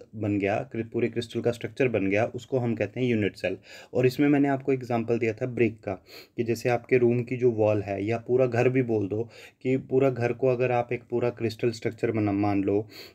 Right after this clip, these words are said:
तो उसका, उसका अब क्रिस्टल स्ट्रक्चर में सबसे छोटा पार्ट कौन सा पूछे, अगर कोई पूछे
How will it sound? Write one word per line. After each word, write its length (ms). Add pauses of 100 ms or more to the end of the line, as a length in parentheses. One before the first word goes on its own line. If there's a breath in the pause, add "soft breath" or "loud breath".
तो 100
उसका, 600
उसका 520
अब 320
क्रिस्टल 280
स्ट्रक्चर 300
में 180
सबसे 360
छोटा 320
पार्ट 280
कौन 240
सा 140
पूछे, 440 (240)
अगर 220
कोई 140
पूछे 500